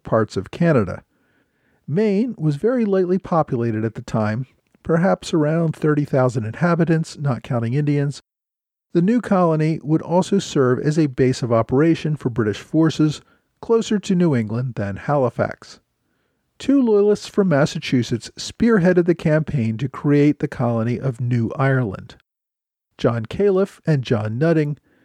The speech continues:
had both lived near Boston before the war. Califf was a doctor by profession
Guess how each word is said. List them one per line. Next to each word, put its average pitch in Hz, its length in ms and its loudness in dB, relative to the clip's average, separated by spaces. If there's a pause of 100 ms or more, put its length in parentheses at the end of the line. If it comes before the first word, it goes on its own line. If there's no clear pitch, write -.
(240)
had 180 200 0
both 233 300 -2
lived 175 260 0
near 151 180 2
Boston 113 540 -2
before 117 340 -4
the 104 120 -6
war. 123 440 -2 (800)
Califf 214 520 0 (280)
was 147 180 -2
a 143 60 0
doctor 190 420 2
by 117 180 0
profession 139 720 -2